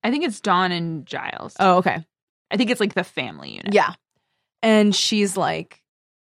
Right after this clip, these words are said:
Speaker 2: and I think <laughs> this is the, uh, negative part of old Buffy
Speaker 1: Yeah.
Speaker 2: that we see here, where he's like, "Okay, well, we'll figure it out. Um, we'll figure out the money thing and then you can go." And she's like, "No, I have to go right now." Uh, she's like, "Thanks for dealing with this," to Giles,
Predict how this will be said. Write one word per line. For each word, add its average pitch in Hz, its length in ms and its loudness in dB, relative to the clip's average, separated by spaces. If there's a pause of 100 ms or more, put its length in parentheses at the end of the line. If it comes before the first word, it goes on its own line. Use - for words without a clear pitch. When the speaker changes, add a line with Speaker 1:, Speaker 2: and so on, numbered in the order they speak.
(100)
Speaker 2:
and - 200 2
I 202 160 2
think 254 360 -2 (380)
<laughs> 196 140 -4
this 208 260 2
is 196 240 0
the, 175 540 -4
uh, 165 400 -4
negative 214 420 -2
part - 180 -4
of 160 160 -10
old 156 200 -10
Buffy 175 480 -6
Speaker 1:
Yeah. 175 200 0
Speaker 2:
that 156 100 0
we 170 100 -4
see 156 180 -12
here, 151 340 -8 (560)
where 185 260 2
he's 175 260 -4
like, - 160 -4
"Okay, 320 180 -2
well, 240 140 0
we'll 214 120 0
figure 208 260 -4
it 190 80 0
out. 170 260 0 (180)
Um, 175 440 -4 (100)
we'll 190 120 -4
figure 196 180 0
out 180 80 2
the 185 60 -4
money 175 160 -2
thing 175 160 -6
and 175 60 -4
then 175 120 -4
you 180 40 -2
can 190 120 -6
go." 185 240 -2
And 175 120 -6
she's 196 140 -2
like, 202 100 -2
"No, 220 100 2
I 185 80 6
have 185 100 -4
to 180 80 -8
go 196 60 -4
right 76 120 -4
now." - 240 -10 (540)
Uh, 180 240 4
she's 185 120 -6
like, 208 120 -4
"Thanks 247 160 -6
for 214 260 2
dealing 180 240 -2
with 170 80 -4
this," - 340 -10 (280)
to 202 80 -4
Giles, 170 480 0